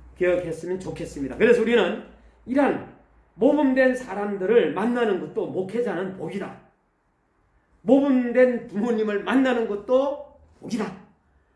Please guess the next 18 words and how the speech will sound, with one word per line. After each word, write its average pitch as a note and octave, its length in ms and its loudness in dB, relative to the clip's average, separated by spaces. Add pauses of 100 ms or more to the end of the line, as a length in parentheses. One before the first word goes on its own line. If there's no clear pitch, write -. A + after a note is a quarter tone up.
(160)
모범된 B3 540 2
스승을 C#4 480 -2
만나는 G#3 480 -2
것도 F3+ 760 -6
복이다. - 420 -8 (520)
모범스러운 B3 720 2 (100)
아내를 C4 380 4
만나는 G3+ 400 -2
것도 A3+ 680 -4 (180)
복이라는 - 400 -8
거. - 60 -20 (680)
그래서 G#3 260 4
우리는 G#3+ 440 0 (720)
정말로 A3+ 600 0 (480)
다른 D4+ 340 2
사람이 A#3+ 720 -4
모범자가 F#3+ 600 -2
아니라 E3 460 -8